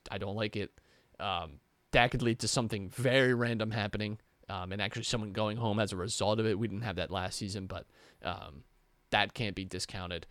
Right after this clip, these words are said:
I think Jonathan could be in some trouble. I think people are aware and aloof to the idea, and I think people are kind of happy to potentially move on from Jonathan,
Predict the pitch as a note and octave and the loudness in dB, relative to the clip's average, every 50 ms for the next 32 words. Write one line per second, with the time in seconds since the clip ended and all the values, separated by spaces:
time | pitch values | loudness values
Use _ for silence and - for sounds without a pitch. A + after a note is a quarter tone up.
0 | - - - F3+ F3 D3 D#3 D3 D3 D3 C#3 D3+ C#3 C3+ B2 D3 B2+ C3+ C3 B2+ | -12 2 4 6 8 10 10 10 10 8 8 6 6 6 4 4 4 4 4 4
1 | - C#3 B2 - C3+ A#2 A2+ A#2+ A#2+ A2+ - - A2 A#2 A2+ A2+ A#2+ G#2+ A2 A2 | 2 0 2 4 6 6 6 6 2 2 0 -2 -4 -2 -2 -2 -2 0 2 2
2 | G#2+ G#2+ G#2 G#2 B2 C#3 D3 C#3+ C#3+ C#3 C3+ B2+ - - _ G#2 G#2+ G2+ G2 G#2 | 2 2 4 6 8 10 10 10 10 10 8 6 4 0 _ -2 -2 0 0 0
3 | A#2+ B2+ A#2+ - - B2+ A2+ A2 A2 A#2 A#2 A#2 A2+ A2 A2+ G#2+ - - A#2 G#2 | 2 0 0 0 2 4 4 4 4 4 4 2 2 2 -2 -4 -6 -6 -8 -8
4 | - - - _ _ _ - - - G#3 F#3+ - - - - - G2+ G#2+ - - | -8 -10 -14 _ _ _ -20 -2 2 4 4 4 2 0 2 6 6 6 6 6
5 | D3 C#3 C#3 C3 - - _ _ _ - C#3+ C3 - - C#3+ C3+ - D3+ C#3+ C#3 | 6 4 4 2 0 -8 _ _ _ -2 -2 0 2 4 2 4 4 4 4 6
6 | C#3 C#3 C3 B2 C3 C3 C3 B2+ - C3+ C3 B2 C3+ B2 B2 B2+ B2 - C3+ B2+ | 6 6 6 6 6 4 4 4 2 0 2 4 4 4 4 2 0 0 -2 -2
7 | B2+ B2 | -2 -4